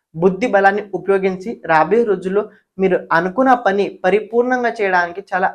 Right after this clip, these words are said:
అవకాశాలు ఎక్కువగా ఉన్నాయి. దీనికి కావాల్సింది తొందరపాటు కాదు, కాస్త బుద్ధిని ఉపయోగించాలంతే. బుద్ధిని ఉపయోగించి ఒక ప్లానింగ్ చేసుకోండి, ఇక్కడ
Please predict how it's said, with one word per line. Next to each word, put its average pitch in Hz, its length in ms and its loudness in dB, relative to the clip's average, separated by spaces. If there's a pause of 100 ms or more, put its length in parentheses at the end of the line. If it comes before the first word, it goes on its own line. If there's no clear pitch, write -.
అవకాశాలు 170 420 -2 (160)
ఎక్కువగా 160 420 0
ఉన్నాయి. 139 220 -14 (580)
దీనికి 185 300 -4
కావాల్సింది 196 540 4 (100)
తొందరపాటు 185 500 2 (100)
కాదు, 147 220 2 (480)
కాస్త 180 260 2 (160)
బుద్ధిని 185 420 2
ఉపయోగించాలంతే. 156 840 -4 (640)
బుద్ధిని 175 340 2 (120)
ఉపయోగించి 185 600 4 (220)
ఒక 190 80 0 (200)
ప్లానింగ్ 190 480 4
చేసుకోండి, 160 500 0 (300)
ఇక్కడ 180 280 2